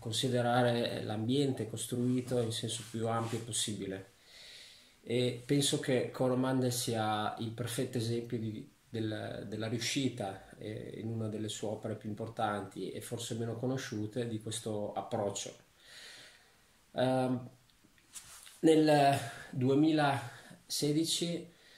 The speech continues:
eh, quando ero coinvolto come centro studi della rivista Domus a fianco del, della,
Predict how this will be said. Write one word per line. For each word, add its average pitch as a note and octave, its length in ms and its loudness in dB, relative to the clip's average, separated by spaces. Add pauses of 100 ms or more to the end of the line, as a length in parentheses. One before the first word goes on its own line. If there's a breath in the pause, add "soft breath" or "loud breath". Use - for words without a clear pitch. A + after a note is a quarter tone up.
(400 loud breath)
eh, G#2 480 -2
quando A2 280 -2
ero G#2+ 260 -2
coinvolto A#2+ 680 0
come A2 240 -4
centro A#2 380 -2
studi A#2 500 -4
della G#2+ 200 -2
rivista A2 380 -4
Domus A#2 520 0
a A2 60 -4
fianco A2 420 -2
del, G#2 380 -4
della, G#2 200 -6